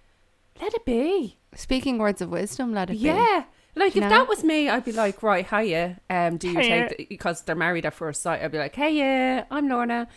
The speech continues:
Speaker 2: Hi, okay.
Speaker 1: Um, I do.
Speaker 2: <laughs>
Speaker 1: Firstly, right?
Speaker 2: Hiya,
Speaker 1: He
Speaker 2: I do,
Speaker 1: does.
Speaker 2: yeah.
Speaker 1: I do. We
Speaker 2: Well,
Speaker 1: all
Speaker 2: hopefully
Speaker 1: do.
Speaker 2: he does.
Speaker 1: And then it'd be like,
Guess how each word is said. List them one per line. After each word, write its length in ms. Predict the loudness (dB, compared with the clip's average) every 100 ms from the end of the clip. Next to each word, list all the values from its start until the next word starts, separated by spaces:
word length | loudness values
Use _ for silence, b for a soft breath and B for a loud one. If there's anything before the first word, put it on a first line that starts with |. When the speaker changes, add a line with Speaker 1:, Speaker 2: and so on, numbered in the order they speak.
| b 0
Speaker 2:
Hi, 300 | 0 2 2
okay. 380 | 2 4 4 2
Speaker 1:
Um, 100 | 2
I 120 | 0
do. 320 | 2 0 -2 -6 b b _ _ _ _ _
Speaker 2:
<laughs> 220 | 10 10
Speaker 1:
Firstly, 600 | 8 4 2 2 2 0 -6
right? 360 | -2 2 2 6
Speaker 2:
Hiya, 360 | 8 8 6 6
Speaker 1:
He 80 |
Speaker 2:
I 100 | 2
do, 120 | 4 6
Speaker 1:
does. 180 | 6 4
Speaker 2:
yeah. 480 | 2 -4 -12 -8 -2
Speaker 1:
I 120 | 0 0
do. 420 | 0 0 -2 -4
We 160 | -4 0
Speaker 2:
Well, 120 | 4
Speaker 1:
all 100 | 6
Speaker 2:
hopefully 260 | 6 4 4
Speaker 1:
do. 60 |
Speaker 2:
he 140 | 4 2
does. 220 | 0 2
Speaker 1:
And 140 | 2
then 120 | 2 2
it'd 100 | 0
be 100 | 2
like, 400 | 2 0 -4